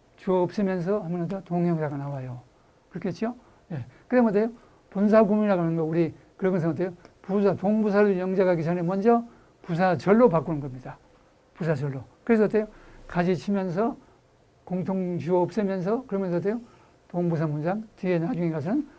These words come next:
아이엔지나 이디만 붙이게 만들면 그게 한 가지 방법이에요. 즉 어떻게 한다고요? 분사 영작할 때는 먼저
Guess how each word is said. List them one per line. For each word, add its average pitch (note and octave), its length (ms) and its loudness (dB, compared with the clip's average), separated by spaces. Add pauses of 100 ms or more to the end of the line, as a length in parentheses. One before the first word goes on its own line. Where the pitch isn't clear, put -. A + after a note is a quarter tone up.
(220)
아이엔지나 D#3 520 0
이디만 E3+ 440 -2
붙이게 G3 440 -4 (260)
만들면 D#3 340 -4
그게 F#3 220 0
한 F#3+ 140 -2
가지 F#3+ 200 0
방법이에요. C#3+ 640 -6 (240)
즉 E3 140 -4
어떻게 F3 200 0
한다고요? F#3 460 2 (640)
분사 F#3 320 2
영작할 F3 360 2
때는 A#3 220 -2
먼저 G#3+ 520 4